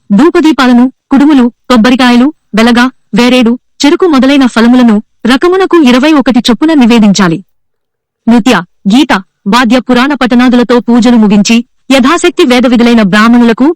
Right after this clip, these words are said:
దక్షిణ తాంబూలాదులను ఇవ్వాలి. బంధుజనంతో కలిసి భక్ష్యభోజ్యాదులతో భోజనం చేయాలి. మరునాడు ఉదయం నిత్యకర్మలు నెరవేర్చుకుని గణపతికి పునః పూజ చేయాలి. విప్రులను వస్త్ర, దక్షిణ తాంబూలాలతో తృప్తులను చేయాలి.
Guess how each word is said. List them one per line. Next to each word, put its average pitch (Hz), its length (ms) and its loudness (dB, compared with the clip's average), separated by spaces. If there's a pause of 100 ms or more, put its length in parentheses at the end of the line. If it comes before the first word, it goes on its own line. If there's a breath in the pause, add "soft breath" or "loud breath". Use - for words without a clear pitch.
దక్షిణ 359 360 -2
తాంబూలాదులను 240 720 0
ఇవ్వాలి. 185 460 -2 (260)
బంధుజనంతో 294 640 0
కలిసి 220 460 -2
భక్ష్యభోజ్యాదులతో 247 960 0
భోజనం 226 540 0
చేయాలి. 165 340 -2 (300)
మరునాడు 269 380 0
ఉదయం 247 400 0
నిత్యకర్మలు 247 560 0
నెరవేర్చుకుని 226 720 0 (140)
గణపతికి 247 480 0 (120)
పునః 294 200 -2
పూజ 226 420 0
చేయాలి. 170 320 -4 (320)
విప్రులను 330 400 0
వస్త్ర, 208 380 -2 (260)
దక్షిణ 339 340 -2
తాంబూలాలతో 247 720 0
తృప్తులను 269 440 -2
చేయాలి. 180 480 -2